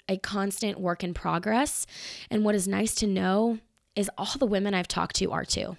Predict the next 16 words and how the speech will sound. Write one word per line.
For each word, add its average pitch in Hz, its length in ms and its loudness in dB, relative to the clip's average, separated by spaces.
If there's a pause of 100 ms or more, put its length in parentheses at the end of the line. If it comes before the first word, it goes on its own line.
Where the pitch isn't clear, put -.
(800)
Some 226 260 2
are 247 60 4
further 247 320 6
along 214 300 4
in 208 120 2
their 196 140 2
career 202 500 4
or - 120 -2
family 196 400 2
life 190 320 2
than 185 120 -2
you 185 200 4
or - 100 2
I, 190 500 2
and 196 140 0
that's - 460 0